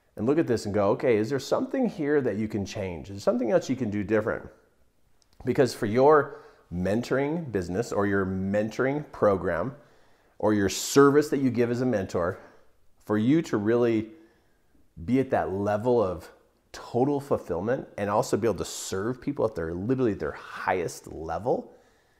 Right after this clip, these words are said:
is you really honoring what mentors are really about. Mentors don't go around telling people what to do.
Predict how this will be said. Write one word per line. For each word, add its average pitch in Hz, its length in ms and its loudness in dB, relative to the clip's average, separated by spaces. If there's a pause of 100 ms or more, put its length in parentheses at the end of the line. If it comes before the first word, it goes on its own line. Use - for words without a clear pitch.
(720)
is 104 280 -2
you 104 640 2 (160)
really 117 300 0
honoring 113 720 -2 (240)
what 131 180 -4
mentors 92 460 -6
are 101 80 -4
really 104 240 -2
about. 123 440 -2 (960)
Mentors 123 680 -4 (260)
don't 110 220 0
go 110 80 2
around 107 440 2
telling 107 360 -6
people 76 240 -10
what 78 100 -6
to 78 100 -18
do. 73 260 -10